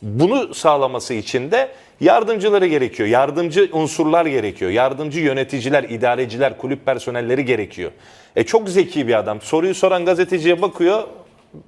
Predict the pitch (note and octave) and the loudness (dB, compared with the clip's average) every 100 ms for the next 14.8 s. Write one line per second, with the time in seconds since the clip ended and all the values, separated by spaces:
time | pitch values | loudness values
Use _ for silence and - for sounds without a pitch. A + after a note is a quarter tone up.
0 | _ - F3 F#3 A#3 G#3+ F#3 G#3+ A#3 B3+ | _ 0 0 2 2 4 4 4 4 4
1 | A#3+ G#3+ D#3+ C#3 B2+ A#2+ G#2+ F#2+ F#2+ E2+ | 4 4 4 0 0 -2 -4 -2 -4 -6
2 | - - - D#3 D3+ A3 A#3 F#3 - C#3+ | -12 -10 -2 0 2 2 0 -6 -4 0
3 | A2 G2 F#2+ F2 - - _ - - G#3+ | 0 0 -6 -6 -12 -20 _ -2 0 0
4 | A3 G#2 - - - - A#2+ E3 G#3 - | -2 -6 -8 -18 -12 -6 2 4 4 4
5 | E3 B2+ A2+ G#2 B2+ D#3 F3 D3+ C#3 C3+ | 0 0 -2 -2 2 4 4 4 2 0
6 | G3 - C3+ G2 G2 D#2+ - - - _ | -8 -6 -6 -2 -4 -4 -10 -20 -20 _
7 | - C3+ D#3 B2+ - C#3 D#3 C#3+ B2+ C3 | 2 2 2 -2 0 -2 0 -4 -4 -8
8 | C#3+ C3 A2+ C3 C3+ - A#2 G2 G2+ G#2+ | -4 -4 -4 -6 -6 -4 -2 -2 -4 -4
9 | - G#2 A2+ A#2+ G#2+ - E2+ - _ _ | -4 -6 -4 -4 -4 -8 -10 -12 _ _
10 | _ _ _ - F#2+ G2 G2 G#2 - A#2 | _ _ _ -4 0 0 0 -2 -4 0
11 | G#2+ C3+ G#2+ - E2+ D#2+ G#2 G#2 C#3 D3+ | 0 0 -2 -4 -8 -2 -2 -2 -4 -4
12 | B2+ G#2+ D3+ C3+ A2 F2+ E2 G2+ - _ | -2 -2 -2 -4 -4 -6 -8 -8 -10 _
13 | _ _ _ _ _ _ _ _ _ - | _ _ _ _ _ _ _ _ _ -4
14 | G#2 A#2+ D#3 - B2 G2 F2 D#2+ | -2 0 0 0 -4 -4 -6 -8